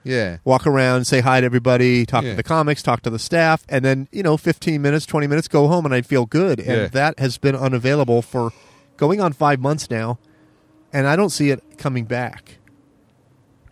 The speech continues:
Speaker 1: I mean,
Speaker 2: Especially now that I quit producing the podcast for them over money dispute.
Speaker 1: how did he
Speaker 2: S-
Speaker 1: take it?
Speaker 2: Um,
Speaker 1: The host of the show.
Speaker 2: I did it the way I should have done it.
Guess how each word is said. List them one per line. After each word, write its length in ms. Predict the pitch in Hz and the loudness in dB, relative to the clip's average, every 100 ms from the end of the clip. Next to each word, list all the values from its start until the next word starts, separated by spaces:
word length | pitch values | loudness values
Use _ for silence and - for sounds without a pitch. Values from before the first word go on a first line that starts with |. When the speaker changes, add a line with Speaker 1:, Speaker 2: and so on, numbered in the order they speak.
| - | -8
Speaker 1:
I 80 | 117 | -4
mean, 320 | 120 110 98 | -2 -4 -4
Speaker 2:
Especially 440 | 101 175 165 156 131 | -2 -2 0 0 2
now 140 | 123 | 2
that 120 | 123 117 | 2 0
I 80 | |
quit 340 | 110 - 123 - | -2 -4 -4 -4
producing 320 | 120 113 - | -4 -4 -6
the 80 | 110 | -6
podcast 560 | 120 120 - 113 113 | -4 -4 -4 -10 -10
for 140 | - 117 | -8 -4
them 160 | 113 | -4
over 240 | 113 117 113 | -4 -6 -8
money 400 | 113 123 120 113 | -6 -4 -4 -6
dispute. 460 | 110 - - 107 - _ | -8 -10 -8 -10 -10 _
Speaker 1:
how 220 | 107 123 | 0 2
did 200 | 127 113 | 0 -4
he 320 | 113 110 104 | -4 -4 -2
Speaker 2:
S- 300 | 104 - - | -2 -4 -8
Speaker 1:
take 300 | - 104 101 | -6 -6 -6
it? 140 | - - _ _ _ _ - | -12 -14 _ _ _ _ -2
Speaker 2:
Um, 560 | 139 139 143 139 135 | 0 0 -4 -6 -8
Speaker 1:
The 120 | 90 87 | -8 -6
host 280 | 90 - | -6 -8
of 120 | 85 90 | -14 -16
the 60 | |
show. 280 | - 90 85 _ _ _ _ _ _ _ _ _ _ _ _ - | -18 -20 -20 _ _ _ _ _ _ _ _ _ _ _ _ -6
Speaker 2:
I 160 | 135 | -4
did 240 | 123 139 147 | 0 0 0
it 180 | 170 - | 0 -2
the 80 | |
way 240 | 143 135 135 | 0 0 0
I 60 | 131 | -2
should 240 | - 147 | 0 0
have 120 | 117 | 0
done 180 | 113 104 | -2 -2
it. 180 | 120 | -4